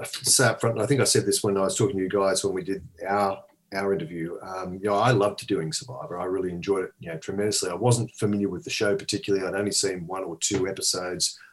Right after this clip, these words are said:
after having been cast. Um, but I loved doing it. It's my favourite of the five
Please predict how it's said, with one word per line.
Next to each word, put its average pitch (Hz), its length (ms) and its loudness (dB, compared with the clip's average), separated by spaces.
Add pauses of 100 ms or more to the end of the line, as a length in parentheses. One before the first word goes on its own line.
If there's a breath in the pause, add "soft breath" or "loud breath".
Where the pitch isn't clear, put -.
(100)
after 104 380 0
having 95 280 -2
been 85 280 -4
cast. 98 760 0 (400 loud breath)
Um, 98 280 -2
but 104 120 2
I 101 100 4
loved 113 440 4
doing 98 280 2
it. 90 60 -2
It's - 160 -6
my 95 160 0
favourite 98 440 2
of 82 100 -8
the 101 80 -2
five 107 560 0